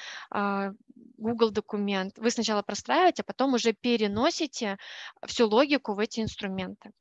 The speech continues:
То есть мы не создаем сначала там инструмент, а потом думаем, а как же нам, а, с чего начать? Вот лучше вот эту логику продумать, э, в черновом варианте в Google документе и потом уже накидывать, а, дополнения, может быть, обсуждать с командой совместно.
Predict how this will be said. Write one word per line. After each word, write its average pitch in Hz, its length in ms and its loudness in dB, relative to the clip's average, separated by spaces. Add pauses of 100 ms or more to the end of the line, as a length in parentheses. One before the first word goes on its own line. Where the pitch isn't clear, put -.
(400)
То 226 60 0
есть - 120 0
мы 247 100 6
не 240 120 6
создаем 220 540 0
сначала 196 480 -4
там 180 240 -8 (260)
инструмент, 226 600 2
а - 20 -8
потом 220 320 -2
думаем, 202 360 -2
а 196 40 -6
как 277 220 4
же 262 100 -2
нам, 233 260 2 (380)
а, 214 240 2 (240)
с - 140 -4
чего 233 260 2
начать? 226 400 0
Вот 190 100 -6
лучше 262 240 0
вот 220 140 0
эту 214 220 -2
логику 269 400 0
продумать, 220 760 0
э, 202 200 -4
в - 100 -12
черновом 226 440 2
варианте 220 400 0
в 196 60 -14
Google 214 260 -2
документе 196 600 -8
и 226 140 -8
потом 269 480 2
уже 214 200 2
накидывать, 220 720 -2 (540)
а, 208 240 0
дополнения, 220 840 2
может 208 280 0
быть, 196 240 -4
обсуждать 220 420 0
с - 60 -12
командой 208 480 2
совместно. 196 760 -6